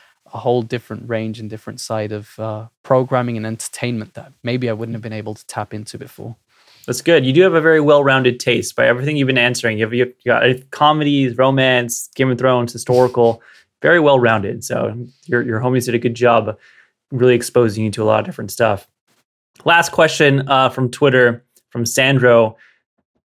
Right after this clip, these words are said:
Speaker 2: Makes little sense to me, but it probably makes more sense to you. But I did find it interesting. It says, "Do you think companies that have been making influencer trading cards are ever going to be on the same level as N F Ts or traditional card collecting?"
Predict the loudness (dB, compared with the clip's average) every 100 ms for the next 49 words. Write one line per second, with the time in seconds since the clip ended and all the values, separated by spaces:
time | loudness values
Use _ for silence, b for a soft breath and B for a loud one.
0 | _ _ _ _ _ _ -4 -2 0 0
1 | 4 6 4 2 0 -4 2 4 4 4
2 | 0 -4 0 0 2 0 -2 0 -2 0
3 | -2 -4 -4 2 4 4 2 0 0 -2
4 | -2 0 0 -2 -6 -4 -4 -4 -10 _
5 | -20 _ _ -10 -2 0 2 2 2 2
6 | 0 2 2 4 2 4 2 2 0 -2
7 | 0 -2 2 2 2 -2 -2 2 2 2
8 | 2 2 0 -6 -16 -4 -2 2 2 2
9 | 2 2 0 0 0 -2 -2 0 2 2
10 | 2 2 2 -2 -2 -4 -4 -4 -4 -2
11 | -2 0 -2 -2 -4 -6 -4 -4 -4 0
12 | 0 -2 -4 -4 -4 -8 -20